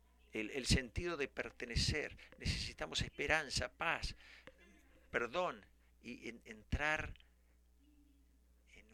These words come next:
una paz. Necesitamos saber que nuestras vidas importan y que son, valen de algo.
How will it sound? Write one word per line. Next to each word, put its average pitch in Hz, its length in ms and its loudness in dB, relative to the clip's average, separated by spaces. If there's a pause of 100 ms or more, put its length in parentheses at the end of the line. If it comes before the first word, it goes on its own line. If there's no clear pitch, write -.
una - 180 -18
paz. - 520 -10 (340)
Necesitamos 123 640 -6
saber 110 400 0
que - 160 -10
nuestras 104 460 -8
vidas 110 580 -4
importan 92 640 -4 (1080)
y 104 140 -4
que 101 240 0
son, 98 580 0
valen 87 380 2
de 85 120 4
algo. 82 360 2